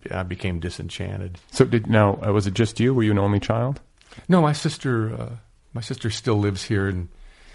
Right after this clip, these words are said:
Speaker 1: she lives in the same neighborhood I grew up in, which is La Mesa, San Carlos La Mesa.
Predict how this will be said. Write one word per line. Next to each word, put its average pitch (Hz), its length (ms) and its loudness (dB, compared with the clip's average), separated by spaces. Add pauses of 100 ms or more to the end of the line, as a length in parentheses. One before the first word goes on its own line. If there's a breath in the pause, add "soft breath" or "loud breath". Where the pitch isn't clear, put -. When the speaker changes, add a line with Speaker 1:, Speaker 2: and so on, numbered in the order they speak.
(160 soft breath)
Speaker 1:
she - 160 0
lives 110 160 2
in 107 60 -2
the 107 60 2
same 107 260 2
neighborhood 104 320 2
I 90 60 0
grew 101 200 0
up 104 120 -2
in, 92 100 -4
which 85 160 -8
is - 160 -6
La 92 80 -2
Mesa, 90 500 -2 (260)
San 92 220 -6
Carlos 87 380 -2
La 85 60 -6
Mesa. 87 420 -8